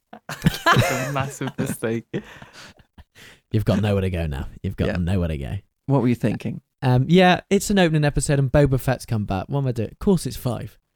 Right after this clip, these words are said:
Speaker 3: Wow. It's bold. Too
Speaker 2: So
Speaker 3: bold.
Speaker 2: out of, uh, this is fourteen Mandos.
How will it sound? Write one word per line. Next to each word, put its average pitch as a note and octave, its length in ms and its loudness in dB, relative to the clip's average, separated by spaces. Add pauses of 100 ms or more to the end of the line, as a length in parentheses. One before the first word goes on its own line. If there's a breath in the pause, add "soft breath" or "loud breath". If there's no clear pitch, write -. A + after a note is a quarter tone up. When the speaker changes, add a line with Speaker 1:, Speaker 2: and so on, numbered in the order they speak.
(140)
Speaker 3:
Wow. F#2 400 -2 (800)
It's - 100 -20
bold. G#2 360 0 (1040)
Too - 160 -2
Speaker 2:
So F2 120 0 (120)
Speaker 3:
bold. - 120 -2
Speaker 2:
out D3 200 4
of, C3 160 2
uh, B2 220 2 (180)
this - 260 0
is - 360 -2 (1800)
fourteen C3+ 640 -2
Mandos. C3 600 -6